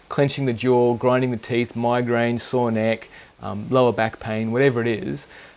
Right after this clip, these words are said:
um, I do what I do, and I also say, "Well, uh, lower back pain can also be because you're sitting at a desk all day. It can also be, um,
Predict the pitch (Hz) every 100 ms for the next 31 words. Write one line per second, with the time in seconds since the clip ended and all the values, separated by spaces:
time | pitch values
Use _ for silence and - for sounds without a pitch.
0 | _ 107 104 110 120 110 - - - 135
1 | 147 143 117 - 107 117 143 165 233 277
2 | - - _ 131 131 117 123 131 151 156
3 | 127 127 - 104 113 113 110 110 113 -
4 | 110 131 139 120 131 - - 123 110 110
5 | 117 110 139 170 - 110 98 - - 131
6 | 170 220 - - 135 131 113 123 117 104
7 | 98 123 - 110 - - 113 110 _ _
8 | _ _ _ _ _ _ _ 135 135 113
9 | 117 151 175 135 107 104 98 127 156 190
10 | - - _ 104 104 104 104 - -